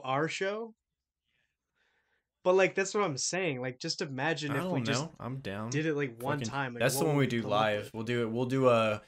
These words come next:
Speaker 2: exclusive for y'all. Fucking camera up, us
Speaker 1: We
Speaker 2: slamming down, whatever the fuck.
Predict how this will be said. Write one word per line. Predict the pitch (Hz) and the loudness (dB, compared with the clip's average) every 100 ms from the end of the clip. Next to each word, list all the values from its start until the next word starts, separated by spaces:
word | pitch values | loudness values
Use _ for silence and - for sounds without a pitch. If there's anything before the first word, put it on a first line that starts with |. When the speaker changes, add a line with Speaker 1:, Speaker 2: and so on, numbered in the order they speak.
| _ - | _ -10
Speaker 2:
exclusive | 110 - - 135 131 127 120 | 0 0 2 4 4 4 4
for | 120 | 4
y'all. | 117 113 107 107 | 6 8 6 6
Fucking | 127 117 113 107 | 6 4 4 0
camera | - 117 117 117 | 4 4 6 4
up, | 107 113 110 120 | 6 6 6 4
us | 113 | 4
Speaker 1:
We | 247 233 | 4 4
Speaker 2:
slamming | 110 110 113 | 2 2 0
down, | 107 107 107 107 | 2 2 0 0
whatever | 107 110 107 | 2 0 0
the | |
fuck. | 104 110 104 - | -2 0 0 -2